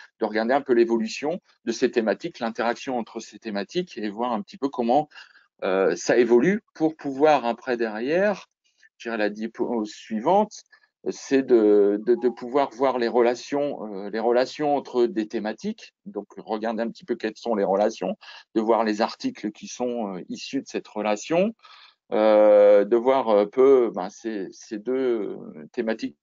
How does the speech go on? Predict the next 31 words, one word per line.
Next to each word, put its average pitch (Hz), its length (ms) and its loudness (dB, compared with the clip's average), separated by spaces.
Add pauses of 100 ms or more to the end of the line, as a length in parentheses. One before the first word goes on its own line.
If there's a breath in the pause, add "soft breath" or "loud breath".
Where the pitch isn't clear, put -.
(240)
qu'on 104 120 -12
a 92 60 -8
choisies, 120 560 -4
euh, 98 280 -8
voir 113 180 -10
le, 101 140 -10 (200 soft breath)
leur 117 180 2
réseau 135 360 2
et 117 80 2
voir 120 240 -2
les 113 140 0
nœuds 143 180 -2
qui 127 140 -18
sont - 160 -16
en 104 160 -8
relation 104 460 -6 (380 soft breath)
pour 107 120 -10
pouvoir, 117 500 0 (680)
euh, 107 300 -6 (680)
avancer 143 520 0
dans 110 100 -4
cette 101 240 -14
information, 113 720 -8
dans 92 120 -12
ce 101 180 -14
flot 127 220 -6
d'informations, 101 640 -12 (360 soft breath)
analyser 107 500 -2
cette 117 240 -10
information 104 580 -2
pour 160 240 -4